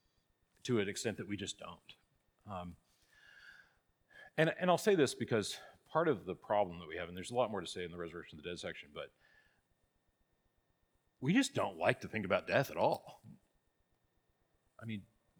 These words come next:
think about the last funeral you attended. I mean, how long ago was it? If at all, right?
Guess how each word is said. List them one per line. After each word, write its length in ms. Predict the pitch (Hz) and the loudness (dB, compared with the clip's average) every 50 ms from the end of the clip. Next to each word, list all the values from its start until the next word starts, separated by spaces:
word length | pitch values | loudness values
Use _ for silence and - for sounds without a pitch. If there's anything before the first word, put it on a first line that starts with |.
| - - _ _ _ _ - | -20 -20 _ _ _ _ -4
think 140 | 165 180 | -2 2
about 180 | 190 185 143 - | 4 4 4 4
the 60 | 101 | 6
last 360 | 95 110 110 120 120 - - | 8 8 8 8 6 2 -2
funeral 360 | - 127 120 123 113 104 90 82 | 0 0 0 2 0 -2 -2 -4
you 120 | 78 78 | -8 -10
attended. 360 | 67 - - 78 - - - - _ _ _ _ _ _ _ _ _ _ _ _ _ _ _ _ _ _ _ _ _ _ _ _ _ _ _ _ _ _ _ _ _ _ _ _ _ _ _ _ | -12 -14 -14 -16 -16 -20 -20 -20 _ _ _ _ _ _ _ _ _ _ _ _ _ _ _ _ _ _ _ _ _ _ _ _ _ _ _ _ _ _ _ _ _ _ _ _ _ _ _ _
I 40 | 107 | -10
mean, 100 | 110 104 | -10 -8
how 160 | - - 127 | -4 -2 0
long 240 | 123 123 123 120 117 | 0 2 0 0 -2
ago 100 | 113 110 | -4 -2
was 180 | 110 110 131 - | -2 -2 -2 -2
it? 120 | - - - _ _ _ _ _ _ - | -6 -12 -16 _ _ _ _ _ _ 2
If 180 | 156 151 - | 2 4 6
at 80 | 151 117 | 6 8
all, 540 | 117 160 202 - - - - - - _ _ _ _ _ _ _ _ _ _ _ _ _ _ | 8 8 6 4 2 -2 -8 -16 -18 _ _ _ _ _ _ _ _ _ _ _ _ _ _
right? 200 | 104 98 107 131 | -12 -12 -12 -14